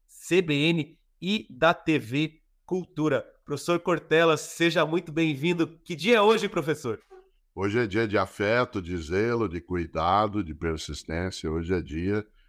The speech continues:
Speaker 2: de fazer com que a minha presença, no meio de outras presenças na vida, que ela faça sentido, que ela tenha relevância, que ela tenha alegria. Hoje é um dia para não ser desperdiçado.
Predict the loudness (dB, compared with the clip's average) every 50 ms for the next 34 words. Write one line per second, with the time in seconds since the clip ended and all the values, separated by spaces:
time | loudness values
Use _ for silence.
0 | _ _ -12 -10 -4 0 2 2 2 2 0 0 0 0 0 -4 -6 -4 -4 -2
1 | -2 -4 -6 -8 -6 -4 -4 -4 -2 0 0 0 0 0 -2 -2 -2 -2 -4 -6
2 | -6 -6 -6 -8 -8 -8 -10 -10 -10 _ _ _ _ _ _ _ -8 -6 -4 -4
3 | -2 0 0 0 0 0 0 0 0 0 0 -2 -4 -6 -6 -6 -6 -4 -2 -2
4 | -2 -2 -4 -6 -6 -6 -6 -6 -6 -6 -4 -4 -4 -2 -2 -2 -2 -4 -4 -8
5 | -12 _ _ _ _ _ _ _ -6 -2 0 0 0 0 0 -2 -2 -2 -4 -10
6 | -10 -10 -10 -10 -10 -10 -6 -4 -2 -2 -2 -2 -4 -6 -6 _ _ _ _ _
7 | _ _ -8 -4 -4 -4 -2 -2 -2 -2 0 -2 -2 -2 -2 -2 -2 -4 -2 -2
8 | 0 0 0 -2 -4 -8 -8 -8 -6 -4 -4 -4 -4 -6 -6 -4 -4 -2 -2 -4
9 | -4 -6 -6 -6 -6 -6 -8 -10 _ _ _ _ _ _ _ -8 -6 -4 -2 0
10 | 2 2 2 0 -2 -4 -4 -2 0 2 2 0 0 -2 -2 -2 -2 0 0 0
11 | 0 0 0 -2 -2 -2 -2 -8 -8 -6 -4 -4 -6 -8 -14 -10 -6 -6 -4 -4
12 | -6 -8